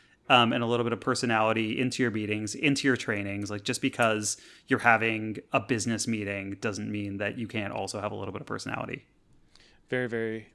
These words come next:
Speaker 2: very true.
Speaker 1: So, Dave, I guess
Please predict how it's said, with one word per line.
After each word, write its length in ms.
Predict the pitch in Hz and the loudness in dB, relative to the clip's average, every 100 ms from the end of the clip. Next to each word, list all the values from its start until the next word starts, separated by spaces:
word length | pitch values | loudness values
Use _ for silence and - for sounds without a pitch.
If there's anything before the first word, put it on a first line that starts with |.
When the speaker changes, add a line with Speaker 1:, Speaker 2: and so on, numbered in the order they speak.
| _ - | _ -8
Speaker 2:
very 240 | 117 110 | -6 -6
true. 340 | - 107 95 90 _ _ _ _ - _ _ _ _ | -10 -14 -16 -18 _ _ _ _ -20 _ _ _ _
Speaker 1:
So, 440 | - 170 165 156 - | 4 8 8 6 2
Dave, 320 | 147 160 170 170 | 6 10 10 8
I 100 | 156 | 8
guess 320 | 147 143 | 6 4